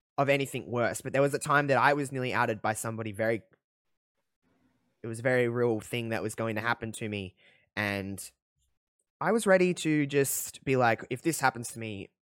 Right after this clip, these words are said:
I don't know what's gonna happen." Because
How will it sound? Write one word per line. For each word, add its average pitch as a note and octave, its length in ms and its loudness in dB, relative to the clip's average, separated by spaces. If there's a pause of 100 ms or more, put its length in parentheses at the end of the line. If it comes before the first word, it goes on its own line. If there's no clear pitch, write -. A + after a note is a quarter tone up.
(140)
I A2 160 2
don't G#2+ 180 -4
know G#2+ 100 -6
what's G2 200 -4
gonna F2+ 140 -10
happen." D2 340 -12 (360)
Because G#3 600 6